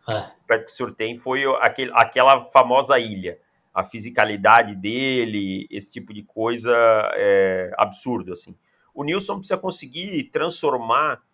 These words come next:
Speaker 2: os passes desviados em interceptação. É uma coisa que se ele conseguisse, se ele tivesse conseguido,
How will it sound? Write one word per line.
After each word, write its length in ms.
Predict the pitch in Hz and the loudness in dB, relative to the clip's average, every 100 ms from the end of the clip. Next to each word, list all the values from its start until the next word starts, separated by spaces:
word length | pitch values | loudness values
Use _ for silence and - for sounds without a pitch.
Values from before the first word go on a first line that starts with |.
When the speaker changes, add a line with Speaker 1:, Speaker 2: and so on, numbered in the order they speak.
| _ _ | _ _
Speaker 2:
os 160 | 123 - | -16 -4
passes 480 | - 135 - 131 120 | 4 4 4 -6 -16
desviados 540 | 123 117 120 139 127 | -12 4 8 8 6
em 40 | |
interceptação. 840 | 147 147 139 143 - 143 - 98 85 _ _ | -4 -4 -4 -8 -4 -4 -2 -6 -6 _ _
É 40 | 101 | -6
uma 120 | 104 | -6
coisa 240 | - 113 | -4 -6
que 100 | 117 | -6
se 120 | - 127 | -8 -6
ele 140 | 151 | -8
conseguisse, 560 | 143 147 - 117 127 - | -8 -8 -8 -8 -8 -8
se 80 | |
ele 80 | 165 | -6
tivesse 200 | 160 160 | -2 -2
conseguido, 540 | 156 147 120 139 156 | -4 -8 -8 -10 -10